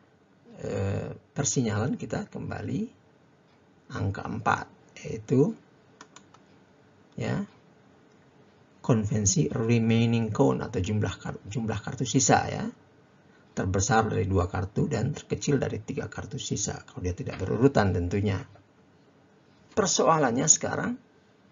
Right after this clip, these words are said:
ini adalah materi untuk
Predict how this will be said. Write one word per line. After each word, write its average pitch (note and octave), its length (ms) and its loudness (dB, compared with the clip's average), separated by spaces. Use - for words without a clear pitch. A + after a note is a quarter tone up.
ini G#2+ 160 0
adalah A#2+ 240 0
materi D#3 400 -2
untuk D#3+ 300 -2